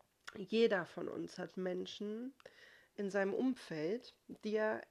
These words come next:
echt nett findet und die er wirklich, ähm,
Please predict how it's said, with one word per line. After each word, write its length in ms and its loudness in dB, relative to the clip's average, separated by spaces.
echt 360 0
nett 220 -2
findet 500 -6
und 220 -2
die 120 2
er 240 4
wirklich, 680 0
ähm, 840 4